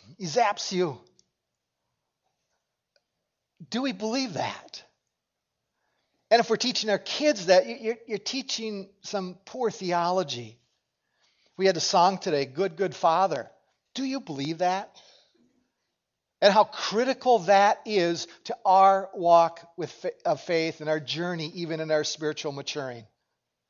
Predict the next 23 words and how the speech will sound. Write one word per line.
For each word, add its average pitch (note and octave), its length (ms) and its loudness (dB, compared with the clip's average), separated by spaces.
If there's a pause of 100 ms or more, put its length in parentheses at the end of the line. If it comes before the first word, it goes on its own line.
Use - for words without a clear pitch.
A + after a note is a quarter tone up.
(520)
See, F#3+ 240 -4
we F#3+ 460 -6
have F3 480 2
a D#3+ 80 -4
Christ F3 720 -4 (340)
who F3 340 -6
loves F#3 380 6
us. B2 420 -6 (720)
He's F#3 280 -4
changing G3+ 720 -4
us. D#3+ 140 2
He's D3 200 -10
getting G#3 400 -8
us E3+ 240 -6
ready F#3 400 4
for - 160 -10
the D#3 100 -6
wedding. D#3 600 -2 (1300)
He G#3 120 -6
wants A3+ 300 8
a G3+ 60 6
beautiful G3 600 -2
bride. E3 640 4